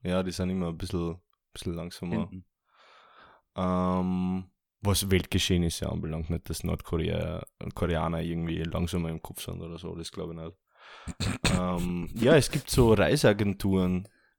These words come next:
Speaker 1: also eine Reiseagentur in Österreich, die so Trips macht, hab ich gesehen. Und die sind auch irgendwie verbandelt mit so nordkoreanischen Generälen oder so.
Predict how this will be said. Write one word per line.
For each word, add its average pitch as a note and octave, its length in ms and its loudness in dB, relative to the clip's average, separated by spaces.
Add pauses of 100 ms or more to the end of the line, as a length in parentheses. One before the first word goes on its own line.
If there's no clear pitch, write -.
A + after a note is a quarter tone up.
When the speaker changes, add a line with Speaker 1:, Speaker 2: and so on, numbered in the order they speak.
(180)
Speaker 1:
also F#2 280 0
eine G#2 340 6
Reiseagentur F2 800 0
in F2+ 140 -2
Österreich, F2 680 -4
die F2 340 -2
so F2 320 -4
Trips - 440 -6
macht, E2+ 460 -6 (180)
hab E2+ 120 -8
ich E2+ 100 -8
gesehen. E2+ 420 -6 (520)
Und F#2 180 -4
die F2+ 60 -2
sind F2 340 0
auch E2 220 0
irgendwie F2+ 340 2
verbandelt E2 800 0
mit E2+ 180 -4
so D#2+ 640 -2 (200)
nordkoreanischen E2 960 0
Generälen E2 680 0
oder E2 220 -4
so. E2 220 -6